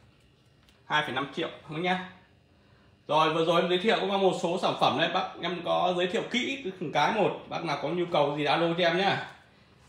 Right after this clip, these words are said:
Bên em có cọc sẽ đi hàng, cọc bên mua phải chịu ship, chuyển khoản hết, bao, bao ship toàn quốc các bác nhá.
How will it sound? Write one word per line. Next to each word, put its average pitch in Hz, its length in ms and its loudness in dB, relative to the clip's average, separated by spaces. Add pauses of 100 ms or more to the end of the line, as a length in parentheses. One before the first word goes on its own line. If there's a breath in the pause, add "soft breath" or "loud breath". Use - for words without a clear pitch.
(120)
Bên 190 220 4
em 180 280 6
có 160 200 4
cọc 180 260 2
sẽ 208 100 -2
đi 202 100 2
hàng, 165 400 2
cọc 139 180 -4
bên 170 140 -2
mua 175 100 2
phải 139 160 -4
chịu 135 100 -12 (160)
ship, - 240 -18
chuyển 107 240 0
khoản - 180 -2
hết, 226 220 -4
bao, 165 340 0
bao 170 240 2
ship - 120 -4
toàn 135 180 -4
quốc 233 140 2
các 170 60 -4
bác 202 180 0
nhá. 233 260 2